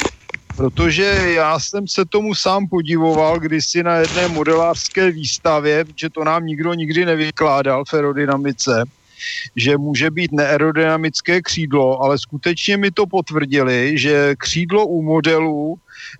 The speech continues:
může být, uh, hrubé, nemusí být ani pořádně opracované a plní svůj účel. Říkám, mě to udivilo, ale skutečně ta velikost tam rozhoduje,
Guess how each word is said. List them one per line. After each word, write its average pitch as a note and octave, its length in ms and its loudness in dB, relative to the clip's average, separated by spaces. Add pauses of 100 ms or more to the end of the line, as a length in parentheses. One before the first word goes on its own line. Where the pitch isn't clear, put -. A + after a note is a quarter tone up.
(140)
může E3 340 2
být, F#3+ 240 -4
uh, D3+ 460 0
hrubé, D#3+ 600 2
nemusí F3+ 460 -8
být F#3+ 180 -12
ani F3 220 -2
pořádně D#3+ 520 -2
opracované D#3 840 0
a D3+ 100 -2
plní D#3+ 380 -2
svůj F#3 360 -4
účel. B2+ 480 0 (140)
Říkám, A#3 320 0
mě G#3 220 0
to C4 140 -2
udivilo, G3 440 0
ale A3 180 4
skutečně G3+ 540 -2
ta G3+ 120 2
velikost F#3 460 -2
tam F3+ 240 -2
rozhoduje, E3+ 560 2